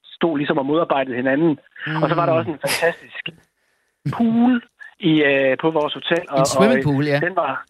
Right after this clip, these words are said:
Speaker 1: ja, en lækker swimmingpool. Det var så lækkert at komme derned. De havde bare lige glemt den der rist, hvor vandet det løber ud over, når det skvulper ud over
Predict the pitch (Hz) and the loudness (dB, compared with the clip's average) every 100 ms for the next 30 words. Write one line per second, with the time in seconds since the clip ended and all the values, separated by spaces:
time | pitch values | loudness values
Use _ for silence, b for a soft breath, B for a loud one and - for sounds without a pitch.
0 | 135 160 196 190 185 196 202 175 - 139 | 2 2 2 0 0 0 0 -2 -4 -6
1 | 135 127 127 139 160 - - 196 180 147 | -4 -4 -2 -2 -4 -6 -2 0 0 0
2 | 147 135 143 135 135 147 170 _ b b | 0 -2 -2 0 0 0 -2 _ b b
3 | - 160 160 175 196 196 208 220 - - | -2 0 0 -2 -6 -4 -4 -6 -14 -6
4 | 175 170 160 151 185 - - - 143 156 | -2 0 0 0 -2 -4 -14 -10 -2 0
5 | 139 156 175 127 147 147 143 165 175 139 | 0 -2 -2 -4 -2 0 0 0 2 0
6 | 135 143 143 127 - 151 147 151 175 151 | 0 -2 -2 -2 0 0 0 0 2 2
7 | 143 131 | 2 0